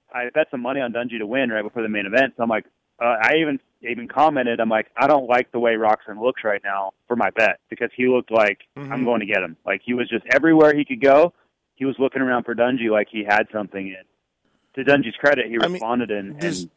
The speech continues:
Speaker 1: was able to pick it back up.
Speaker 2: Does anyone on this call think that if Roxon, if the exact same scenario presented itself, Roxon got out front,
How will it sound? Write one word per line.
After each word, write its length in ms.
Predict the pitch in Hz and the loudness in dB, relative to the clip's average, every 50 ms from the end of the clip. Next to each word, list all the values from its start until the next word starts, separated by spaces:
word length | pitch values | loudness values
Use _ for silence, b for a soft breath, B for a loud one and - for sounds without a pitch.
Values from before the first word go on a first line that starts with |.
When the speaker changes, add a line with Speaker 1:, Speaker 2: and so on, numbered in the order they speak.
| _ _ _ _ _ | _ _ _ _ _
Speaker 1:
was 140 | - 120 95 | -8 -2 0
able 160 | 120 113 107 | 2 2 2
to 40 | 104 - | 0 -2
pick 180 | - 113 - | -2 -4 -2
it 60 | 101 | -2
back 200 | 92 92 87 - | -2 -2 -2 2
up. 240 | 110 110 104 101 _ _ _ _ _ _ | 4 4 4 2 _ _ _ _ _ _
Speaker 2:
Does 120 | - 156 165 | -4 0 0
anyone 280 | 190 208 214 208 208 202 | 0 0 0 0 0 -2
on 120 | 196 190 | -2 -2
this 140 | 190 175 - | -2 -4 -4
call 340 | - - 175 175 175 185 165 | -2 0 0 2 0 -2 -2
think 260 | - 175 175 170 139 | -2 -4 -4 -2 -2
that 120 | 160 147 | -2 -2
if 180 | 139 117 110 110 | -4 -4 -6 -2
Roxon, 560 | 127 143 147 156 165 - - - 170 165 - | -2 0 0 0 -2 -4 -4 -4 -4 -4 -4
if 100 | 139 127 | -8 -6
the 80 | 139 143 | -6 -6
exact 360 | 131 120 131 165 170 175 - | -4 -2 -2 -2 -2 -2 -4
same 180 | - 170 165 151 | -4 -6 -6 -6
scenario 520 | - 151 147 147 147 143 139 135 131 123 | -6 -6 -4 -2 -2 -2 -2 -2 -4 -4
presented 320 | 110 - 127 117 135 131 127 | -4 -6 -6 -6 -6 -6 -6
itself, 320 | 107 - - 123 117 - | -6 -4 -4 -4 -2 -2
Roxon 300 | 131 139 139 - - 139 | -2 -2 -2 -2 -6 -4
got 140 | 127 127 123 | -4 -2 -2
out 120 | 120 95 | -4 -6
front, 280 | - - 131 127 117 | -4 -4 -4 -4 -4